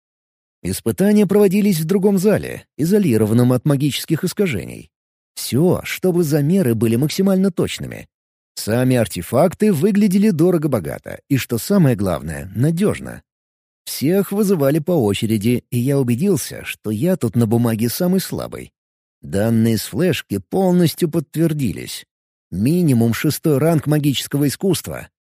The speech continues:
максимум восьмой ранг. Один старикан лет шестидесяти был истинным магом стихии огня и при этом еще и воителем, но минимального четвертого ранга.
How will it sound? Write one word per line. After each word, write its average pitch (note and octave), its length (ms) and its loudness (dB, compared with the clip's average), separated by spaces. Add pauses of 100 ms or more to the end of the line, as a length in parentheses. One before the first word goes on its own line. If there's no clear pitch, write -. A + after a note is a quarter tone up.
(100)
максимум A2+ 720 0 (140)
восьмой B2+ 560 -2
ранг. C2+ 420 -12 (540)
Один B2+ 400 2
старикан D#3+ 580 2
лет D#3 180 2
шестидесяти D3+ 680 0
был C#3 220 2
истинным F3 500 2
магом F3 380 4
стихии D#3+ 440 0
огня E2 560 -2
и B2+ 140 2
при C3+ 200 0
этом D#3+ 260 4
еще A#2+ 320 0
и D#3+ 160 0
воителем, D3+ 640 -2 (200)
но F#3+ 180 2
минимального F3+ 800 4
четвертого C3+ 640 0
ранга. B1+ 420 -8